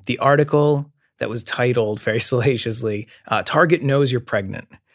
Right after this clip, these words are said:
don't know if you remember this one from two thousand thirteen, but the basic idea was that someone had their daughter, their maybe sixteen, seventeen-year-old daughter, was receiving mailers from Target that said, "Hey, we think you need to buy, you know,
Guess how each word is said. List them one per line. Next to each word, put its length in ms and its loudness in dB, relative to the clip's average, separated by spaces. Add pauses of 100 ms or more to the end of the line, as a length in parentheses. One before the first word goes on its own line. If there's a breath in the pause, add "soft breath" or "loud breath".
(360 soft breath)
don't 20 0
know 40 6
if 80 2
you 60 6
remember 280 6
this 160 4
one 180 0
from 140 -4
two 120 -2
thousand 360 0
thirteen, 580 -4
but 160 -8
the 100 4
basic 320 4
idea 460 0
was 220 -4
that 240 -6 (260 soft breath)
someone 540 0
had 720 -2
their 160 2
daughter, 420 0
their 240 -6
maybe 220 -6
sixteen, 420 -2
seventeen-year-old 540 -4
daughter, 260 -2
was 180 -6
receiving 540 0
mailers 420 -2
from 160 -4
Target 460 2
that 140 -4
said, 280 0 (300 loud breath)
"Hey, 160 4
we 220 -2
think 200 0
you 80 0
need 140 2
to 60 -2
buy, 440 2
you 100 -6
know, 160 -4